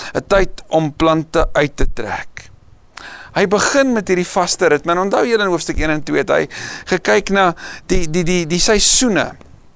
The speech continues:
na dae, na, na water wat vloei, na, na dinge wat gebeur, na tyd wat van oggend na aand, van aand na oggend voortgaan, hierdie sikliese bestaan van die wêreld,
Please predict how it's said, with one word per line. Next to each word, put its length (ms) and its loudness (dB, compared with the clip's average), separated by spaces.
na 200 2
dae, 720 2
na, 320 2
na 200 2
water 500 4
wat 200 2
vloei, 420 0
na, 220 4
na 140 2
dinge 380 2
wat 280 4
gebeur, 560 2
na 160 2
tyd 440 0
wat 200 0
van 160 0
oggend 440 2
na 200 4
aand, 400 4
van 160 2
aand 260 4
na 100 2
oggend 360 0
voortgaan, 640 0
hierdie 180 2
sikliese 500 0
bestaan 440 0
van 120 0
die 120 -2
wêreld, 640 2